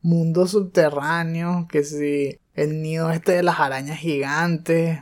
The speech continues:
wow, todo eso se ve con las nuevas texturas,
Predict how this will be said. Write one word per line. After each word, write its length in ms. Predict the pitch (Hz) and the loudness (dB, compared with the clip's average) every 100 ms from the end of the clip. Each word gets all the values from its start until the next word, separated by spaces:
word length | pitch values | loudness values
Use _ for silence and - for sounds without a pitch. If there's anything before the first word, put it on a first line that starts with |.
| - | -10
wow, 600 | - 123 127 139 139 127 | -14 -10 -8 -6 -6 -6
todo 140 | 123 131 | -4 -4
eso 220 | 147 180 | -4 -6
se 160 | - 202 | 0 4
ve 580 | 185 170 175 208 214 208 | 6 6 6 4 0 -2
con 200 | 165 156 | -6 -4
las 120 | 151 | -6
nuevas 280 | 147 180 185 | -4 -4 -4
texturas, 800 | 147 - - 170 185 233 254 | -8 -8 -10 -2 0 0 -2